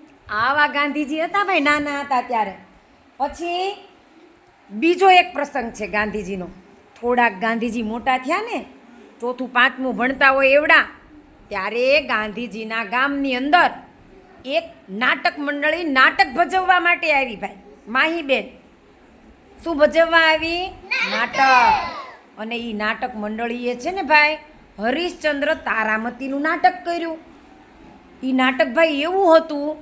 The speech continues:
હું ક્યારેક સમય હશે ને ત્યારે હું તમને આખી હરીશચંદ્ર તારામતીની વાર્તા કહીશ, બરાબર? પણ ઈ નાટક એવું હતું ભાઈ કે હરીશચંદ્રને ખૂબ મુશ્કેલી આવે છે, ખૂબ દુઃખ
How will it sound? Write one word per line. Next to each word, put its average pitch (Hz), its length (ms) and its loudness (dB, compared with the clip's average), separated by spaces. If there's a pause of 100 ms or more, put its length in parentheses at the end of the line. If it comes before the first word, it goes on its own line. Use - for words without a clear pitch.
(340)
હું 226 160 -8
ક્યારેક 233 340 -2
સમય 254 340 -6
હશે 269 180 -6
ને 381 100 -2
ત્યારે 277 260 4
હું 262 160 -4
તમને 254 240 -6
આખી 262 720 -4
હરીશચંદ્ર 247 480 -4
તારામતીની 214 760 -2
વાર્તા 214 540 2
કહીશ, 202 340 -8
બરાબર? 302 340 0 (580)
પણ 311 140 -4
ઈ 349 80 -2
નાટક 320 420 4
એવું 392 300 -2
હતું 349 220 -6
ભાઈ 302 240 4
કે 320 180 -4
હરીશચંદ્રને 302 840 -2
ખૂબ 359 520 0
મુશ્કેલી 269 600 -2
આવે 226 200 0
છે, 220 140 -10
ખૂબ 349 460 -2
દુઃખ 359 240 0